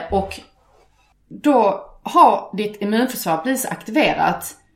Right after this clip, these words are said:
och det är jättesvårt att stänga av den. För när de här speciella cellerna, glialcellerna, har blivit aktiverade,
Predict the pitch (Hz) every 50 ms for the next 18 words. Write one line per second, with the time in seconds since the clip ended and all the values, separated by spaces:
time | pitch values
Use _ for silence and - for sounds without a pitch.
0 | _ _ _ _ _ - 220 220 220 - - - 202 190 175 170 175 233 254 294
1 | 294 - - - 233 220 - 175 165 156 151 156 - 170 - - 208 185 180 202
2 | - - - - 214 190 - 220 160 156 156 - 214 202 208 214 226 240 240 247
3 | 294 302 226 202 190 - - - - - - 359 285 196 196 - - - 294 214
4 | 156 147 147 143 139 147 160 180 190 202 220 185 156 170 165 - - - - -
5 | 165 170 170 175 185 202 190 180 202 214 226 190 - - 165 147 - - 180 202
6 | 165 - - - - - 185